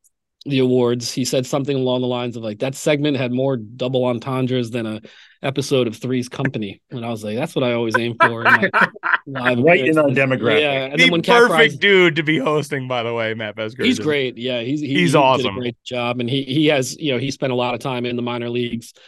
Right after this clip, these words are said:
Speaker 1: uh, working his way up the broadcasting ranks. So he has a real knowledge of and appreciation for the minors. So he was
Speaker 3: Yeah.
Speaker 1: a truly good host. Um, not some mercenary,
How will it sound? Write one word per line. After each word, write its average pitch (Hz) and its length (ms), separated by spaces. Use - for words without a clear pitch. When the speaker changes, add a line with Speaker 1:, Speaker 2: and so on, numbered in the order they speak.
Speaker 1:
uh, 113 200
working 123 240
his 117 100
way 123 160
up 120 160
the 131 120
broadcasting 131 640
ranks. 123 300
So 131 100
he 165 140
has 139 120
a 123 140
real 127 240
knowledge 120 420
of 117 200
and 113 100
appreciation 120 640
for 123 240
the 117 80
minors. 110 380
So 127 100
he 143 160
was 87 80
Speaker 3:
Yeah. 156 60
Speaker 1:
a - 20
truly 127 280
good 113 180
host. 117 420
Um, 107 400
not 139 180
some 107 220
mercenary, 104 680